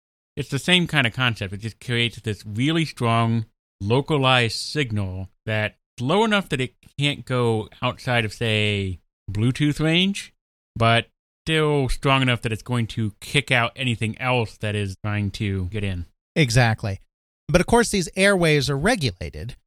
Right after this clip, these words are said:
Speaker 2: by the F C C, which is why in the geographic region you lived in, there was only one channel that came in on your channel three, only one network. Only one network came in on your channel four,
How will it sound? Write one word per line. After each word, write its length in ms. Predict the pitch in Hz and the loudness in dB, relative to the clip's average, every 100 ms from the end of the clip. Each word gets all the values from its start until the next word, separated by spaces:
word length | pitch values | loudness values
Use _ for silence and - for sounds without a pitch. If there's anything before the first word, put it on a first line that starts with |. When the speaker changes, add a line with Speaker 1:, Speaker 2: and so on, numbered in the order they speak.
| _ - | _ 2
Speaker 2:
by 200 | 156 151 | 4 6
the 140 | 143 | 4
F 120 | 143 - | 2 2
C 160 | 160 | -2
C, 260 | - 262 135 | -2 0 0
which 240 | 107 101 | 0 -2
is 120 | 117 | -2
why 560 | 120 131 127 123 120 113 _ _ - | 2 4 6 4 2 0 _ _ -2
in 380 | 139 131 123 120 | 2 4 2 0
the 160 | 123 | 0
geographic 680 | 110 117 107 123 202 160 135 | 2 2 2 4 2 0 0
region 320 | 139 120 117 | 0 2 0
you 100 | 110 | 2
lived 280 | 107 104 110 | 2 0 2
in, 320 | 98 104 156 - _ - | 2 0 -2 -8 _ -2
there 120 | 117 | 0
was 180 | 110 110 | 4 4
only 300 | 110 110 117 | 4 4 4
one 380 | 113 127 127 135 | 4 4 4 2
channel 400 | - 254 294 165 | 4 4 6 4
that 160 | 117 - | 2 0
came 260 | 139 113 | 2 4
in 120 | 107 | 4
on 180 | 104 101 | 4 2
your 120 | 98 | 2
channel 360 | 98 127 110 95 | 2 4 4 2
three, 340 | - 120 92 | 4 4 4
only 220 | 90 101 107 | 4 4 6
one 220 | 123 147 | 6 6
network. 420 | 240 - 87 85 | 4 2 -10 -8
Only 160 | 107 117 | -4 0
one 220 | 147 196 | 2 2
network 360 | 254 - 123 | 0 0 0
came 220 | - 135 113 | 2 4 6
in 100 | 110 | 4
on 160 | 107 | 4
your 120 | 104 | 4
channel 340 | 104 135 110 98 | 2 2 4 2
four, 420 | - 113 90 87 | 2 2 2 -4